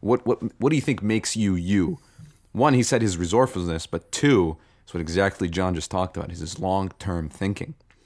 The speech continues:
Jeff basically said, when him and his board members are sitting and planning for the future, if it's, if right now we're on the third quarter for twenty twenty, these guys would be sitting and planning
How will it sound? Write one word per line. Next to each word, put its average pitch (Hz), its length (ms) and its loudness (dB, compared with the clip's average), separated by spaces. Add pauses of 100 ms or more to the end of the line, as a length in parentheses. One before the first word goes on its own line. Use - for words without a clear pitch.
(840)
Jeff 117 400 2
basically 110 480 0
said, 80 460 -2 (120)
when 90 180 -2
him 123 200 2
and 113 80 2
his 87 100 -2
board 107 300 2
members 101 320 0
are 85 80 0
sitting 82 480 -4
and 82 220 -8
planning 95 400 -4
for 92 180 -6
the 82 80 -6
future, 123 560 -4 (1080)
if 110 140 -2
it's, - 300 -4
if - 240 -4
right 107 320 2
now 92 480 -2
we're 95 160 2
on 92 80 0
the 87 60 -2
third 113 400 -2
quarter 87 420 0 (640)
for 92 120 -4
twenty 95 300 -4
twenty, 82 380 -8 (680)
these 104 380 -2
guys 87 520 -2 (340)
would 92 160 0
be 92 80 -2
sitting 123 540 -2 (100)
and 95 200 -4
planning 92 720 -4